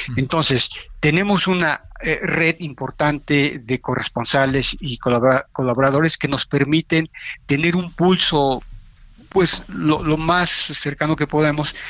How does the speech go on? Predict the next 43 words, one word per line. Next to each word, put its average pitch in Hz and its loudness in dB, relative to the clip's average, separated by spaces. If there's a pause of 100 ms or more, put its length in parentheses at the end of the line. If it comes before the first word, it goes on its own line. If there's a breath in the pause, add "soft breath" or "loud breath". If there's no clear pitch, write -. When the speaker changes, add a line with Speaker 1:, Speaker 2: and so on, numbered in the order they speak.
(180 loud breath)
Speaker 2:
de 147 2
lo 143 2
que - -8
está - -4
pasando 185 -2
en 156 0
el 139 -2
interior 131 0
de, 120 -2
de, 127 -2
del 123 -2
país. 135 4
Tenemos 143 2
nuestro 131 2
grupo 139 0 (380 loud breath)
de 131 0
reporteros 131 0
aquí 123 -4
en 120 -4
Ciudad 123 2
de 123 2
México, 139 0 (300 loud breath)
de 131 0
manera 156 2 (100)
que, 143 -2
eh, 139 -2
estamos 151 -2
en 151 -6
capacidad 131 0
de 117 -2
ofrecer 123 -2
cada 151 2
día 135 -2 (1400 loud breath)
información 143 2
distinta 143 0
o 117 -6
que - -2
vaya 139 2
más 143 -2
allá 120 -4
de 117 -2
la 104 -4
coyuntura 107 -4